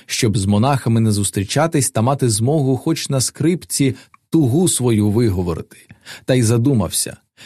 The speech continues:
що як написати в Кукілівку. Якби на певен час замкнули,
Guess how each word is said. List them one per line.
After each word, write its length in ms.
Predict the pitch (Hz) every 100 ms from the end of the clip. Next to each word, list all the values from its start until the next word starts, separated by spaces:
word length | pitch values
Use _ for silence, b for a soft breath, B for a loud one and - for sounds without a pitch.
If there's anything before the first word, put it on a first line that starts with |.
| B
що 300 | - - 220
як 200 | 214 196
написати 540 | 175 147 - 175 147
в 80 | 123
Кукілівку. 800 | - 117 - 92 76 - - - _ _ B B -
Якби 380 | 123 117 185
на 120 | 185 135
певен 360 | 165 156 143
час 420 | - 202 180 - b b
замкнули, 920 | 120 110 147 139 147 190 220 139 92